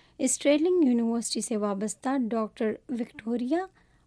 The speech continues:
اور ساتھی محققین کا سائنسی پیپر جنرل پرسیپشن میں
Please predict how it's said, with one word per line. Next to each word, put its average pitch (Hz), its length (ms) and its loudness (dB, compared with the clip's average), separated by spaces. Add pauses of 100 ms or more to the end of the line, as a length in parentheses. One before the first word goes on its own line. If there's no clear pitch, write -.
(160)
اور 254 160 0
ساتھی 226 520 -4
محققین 220 760 0
کا 233 200 -4
سائنسی 254 540 -2
پیپر 220 480 -2
جنرل 247 420 2 (100)
پرسیپشن 220 720 -2
میں 226 140 0